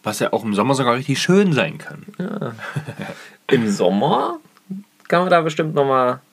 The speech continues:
Speaker 2: noch aktiver, noch länger. Gut, ich mit einer Sonnenblocker. <laughs>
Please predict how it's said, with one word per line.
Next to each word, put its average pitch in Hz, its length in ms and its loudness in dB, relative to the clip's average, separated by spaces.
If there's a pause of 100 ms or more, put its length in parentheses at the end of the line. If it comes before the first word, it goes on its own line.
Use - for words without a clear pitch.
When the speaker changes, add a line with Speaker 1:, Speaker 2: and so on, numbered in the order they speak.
(720)
Speaker 2:
noch 123 480 0
aktiver, 120 520 0
noch 113 200 0
länger. 120 380 2 (1200)
Gut, 110 240 -2
ich - 220 -2
mit 107 200 0
einer 101 320 2 (580)
Sonnenblocker. 113 760 0 (200)
<laughs> - 1080 -6